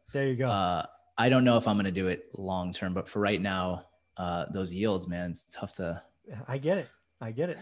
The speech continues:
Speaker 1: Well, you're in, you're in SoCal. It's all good. Thank you for reaching out. Thank you for being a member of the course in the book. Uh, you have a wonderful day. All right.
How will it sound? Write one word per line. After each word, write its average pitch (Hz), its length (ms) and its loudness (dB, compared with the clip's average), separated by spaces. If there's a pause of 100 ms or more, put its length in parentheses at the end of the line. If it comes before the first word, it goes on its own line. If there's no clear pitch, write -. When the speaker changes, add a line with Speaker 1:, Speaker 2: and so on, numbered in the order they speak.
Speaker 1:
Well, 156 300 4 (240)
you're 214 220 12
in, 214 100 8
you're 208 180 12
in 196 60 8
SoCal. 190 500 10
It's - 120 2
all 180 120 12
good. 175 220 6
Thank 208 180 8
you 240 60 4
for 214 100 0
reaching 208 280 6
out. 196 160 6
Thank 190 200 4
you 202 80 0
for 175 60 0
being 185 140 8
a - 20 4
member 180 260 6
of 175 60 4
the 170 100 2
course 170 400 2
in 160 80 0
the 160 60 2
book. 156 440 0
Uh, 135 280 -2
you 151 80 0
have 160 120 2
a 151 60 0
wonderful 143 320 -2
day. 131 200 0
All 117 80 -4
right. 156 200 -2